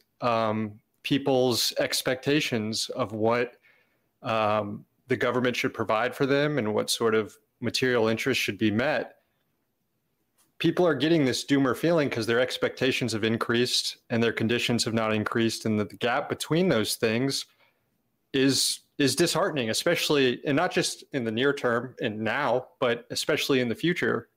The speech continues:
um, as you look at a world that's gonna be changing due to climate change.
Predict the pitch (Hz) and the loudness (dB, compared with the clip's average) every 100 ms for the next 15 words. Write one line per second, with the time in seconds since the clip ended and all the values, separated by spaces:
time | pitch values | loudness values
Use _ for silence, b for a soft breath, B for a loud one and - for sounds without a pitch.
0 | _ - 120 113 113 117 - 139 117 120 | _ -4 0 2 0 -2 -6 -4 0 2
1 | 117 135 117 104 110 104 104 104 - 107 | 2 2 0 2 4 2 2 -2 -2 -2
2 | 104 - 117 139 113 104 - 120 120 - | -2 -2 -2 2 2 0 -2 -2 -2 -2
3 | 104 104 - - 113 113 113 | -2 -2 -2 0 0 0 -2